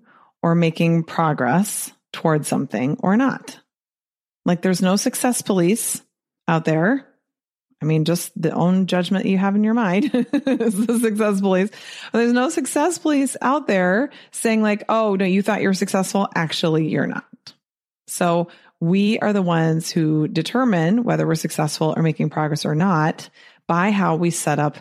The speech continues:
the rules for ourselves in our heads. And this is gonna be different for everybody, but we basically have these rules that we've usually created a bit out of thin air. They are not based in anything really that rational. Like,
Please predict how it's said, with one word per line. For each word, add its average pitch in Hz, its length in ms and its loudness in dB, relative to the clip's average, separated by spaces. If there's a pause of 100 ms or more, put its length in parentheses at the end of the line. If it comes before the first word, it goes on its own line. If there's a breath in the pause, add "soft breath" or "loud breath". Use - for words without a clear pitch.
(240 loud breath)
the 160 100 0
rules 220 360 2
for 160 100 -2
ourselves 147 560 -2 (260 soft breath)
in 170 160 2
our 147 140 0
heads. - 600 -4 (440 soft breath)
And 170 240 0
this 190 100 2
is 196 120 0
gonna 247 160 0
be 185 440 0
different 170 560 -2
for - 100 -2
everybody, 160 640 0 (240 loud breath)
but 190 100 -2
we 208 120 2
basically 240 460 0
have 170 220 0
these 180 220 0
rules 175 540 0
that - 180 -2
we've 190 320 0 (320 loud breath)
usually 208 760 0
created 185 600 0
a 180 80 -2
bit 208 260 -2
out 208 160 0
of 185 100 -4
thin 180 220 -2
air. 208 300 0
They 185 140 0
are 180 120 2
not 180 480 0
based 226 360 0
in 170 180 0
anything 160 800 0
really 240 320 2
that 180 200 0
rational. 156 540 -2
Like, 170 240 0